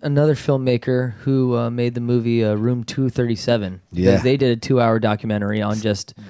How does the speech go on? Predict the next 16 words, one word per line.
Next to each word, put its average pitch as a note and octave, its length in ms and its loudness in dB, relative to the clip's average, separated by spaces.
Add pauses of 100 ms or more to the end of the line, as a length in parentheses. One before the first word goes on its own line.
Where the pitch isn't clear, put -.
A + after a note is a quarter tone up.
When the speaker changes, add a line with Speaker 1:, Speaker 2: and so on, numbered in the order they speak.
(520)
Speaker 2:
Amazing. G#2+ 160 0
Speaker 1:
conspiracy A#2 800 2
shit A2+ 320 -2
on A2+ 180 -4
this G#2+ 220 -4
movie. A2+ 300 -2 (260)
It's F#3+ 240 0
a F3 100 0
tremendous, D3 1040 -2
tremendous, B2 920 -4 (460)
uh, A2+ 260 -2 (220)
Speaker 2:
Amazing. D2+ 280 -10
Speaker 1:
filmmaking B2 720 -2
on A2 320 -2
Stanley G#2 440 -6
Kubrick's G2 540 -6